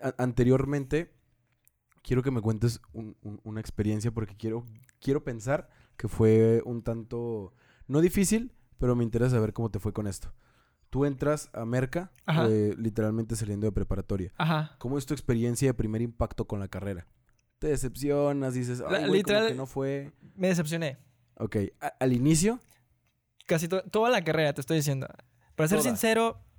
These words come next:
Speaker 2: no aprendí lo que yo quería. Cuando lle-, iba a llegar a lo que ya era la publicidad,
Speaker 1: Sí.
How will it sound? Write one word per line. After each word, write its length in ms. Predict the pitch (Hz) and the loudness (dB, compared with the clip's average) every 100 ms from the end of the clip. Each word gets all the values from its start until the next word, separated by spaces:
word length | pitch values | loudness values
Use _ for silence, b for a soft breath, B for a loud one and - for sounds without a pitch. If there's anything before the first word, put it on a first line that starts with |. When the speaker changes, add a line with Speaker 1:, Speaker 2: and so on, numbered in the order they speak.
| _ | _
Speaker 2:
no 280 | 175 175 190 | 0 4 2
aprendí 360 | 175 180 170 | 2 -2 0
lo 160 | 170 151 | 0 0
que 100 | 139 | -2
yo 140 | 143 | -4
quería. 480 | 139 139 151 156 147 - b b b b b | -4 -4 -2 -2 -4 -10 b b b b b
Cuando 260 | 151 156 | -2 0
lle-, 200 | 160 165 - | 2 0 2
iba 180 | 170 | 2
a 40 | 185 | 4
llegar 240 | 170 156 | 2 2
a 60 | 160 | 2
lo 180 | 156 156 | 0 0
que 720 | 147 139 135 135 131 127 - _ - | 0 2 2 0 -2 -6 -12 _ -10
ya 220 | 160 160 | 0 2
era 120 | 165 | 2
la 120 | 160 | 2
publicidad, 600 | 143 143 135 143 156 180 - | 0 0 0 2 2 0 -4
Speaker 1:
Sí. 300 | - 107 | -14 -12